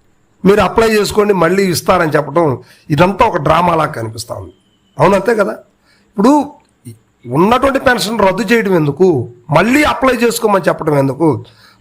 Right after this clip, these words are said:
పార్టీ అంటే వైఎస్ఆర్సీపీకి అనుకూలంగా ఉన్నటువంటి వాళ్ళు నిజంగా గ్రామ సచివాలయాల్లో తెలియదా, గ్రామ నాయకులకు తెలియదా? అలాంటి వారి తీసేయాలి. అంతేగాని ఇక్కడ పార్టీతో పని లేదు, పార్టీని కాదు చూడాల్సింది.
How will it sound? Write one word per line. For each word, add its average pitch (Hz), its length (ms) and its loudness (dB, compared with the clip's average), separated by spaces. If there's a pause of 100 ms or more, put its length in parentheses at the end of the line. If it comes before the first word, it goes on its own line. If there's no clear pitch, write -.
(140)
పార్టీ 202 500 0
అంటే - 160 -4
వైఎస్ఆర్సీపీకి 196 920 0
అనుకూలంగా 190 520 2
ఉన్నటువంటి 180 420 0
వాళ్ళు 170 380 2 (380)
నిజంగా 226 680 0 (440)
గ్రామ 165 280 2
సచివాలయాల్లో 180 880 0 (420)
తెలియదా, 190 440 2 (420)
గ్రామ 170 260 4
నాయకులకు 185 380 2
తెలియదా? 180 440 0 (300)
అలాంటి 226 340 2
వారి 240 300 0
తీసేయాలి. 151 560 -4 (220)
అంతేగాని 196 420 2 (400)
ఇక్కడ 202 460 0
పార్టీతో 208 480 2
పని 185 240 0
లేదు, 131 240 -2 (420)
పార్టీని 180 500 2
కాదు 185 360 -2
చూడాల్సింది. 123 480 -2